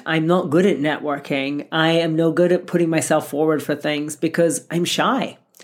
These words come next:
And I have two takes on this, and I'm gonna start with the first one, and then I'm gonna go into the second one. But I think we are going to solve the problem of you being too shy. So the first thing is this. When you say, "I am shy,"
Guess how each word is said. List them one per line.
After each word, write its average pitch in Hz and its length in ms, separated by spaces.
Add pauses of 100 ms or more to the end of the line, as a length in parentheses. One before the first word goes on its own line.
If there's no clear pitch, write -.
(640)
And 214 460
I 226 60
have 285 300
two 254 280
takes 160 480
on 151 220
this, - 220
and 156 120
I'm 156 140
gonna 240 440
start 196 320
with 269 120
the 277 100
first 254 220
one, 330 180 (400)
and 165 100
then 165 140
I'm 170 120
gonna 170 140
go 165 140
into 214 140
the 294 120
second 320 300
one. 220 240 (240)
But 170 200
I 165 100
think 302 640
we 175 160
are 175 40
going 175 220
to 175 80
solve 175 300
the 160 40
problem 165 680
of 160 240
you 160 180
being 151 560
too 151 140
shy. - 340 (720)
So 254 240
the 262 160
first 403 240
thing 311 180
is 196 160
this. - 380 (580)
When 302 320
you 381 140
say, 156 600
"I 160 180
am 156 180
shy," 127 540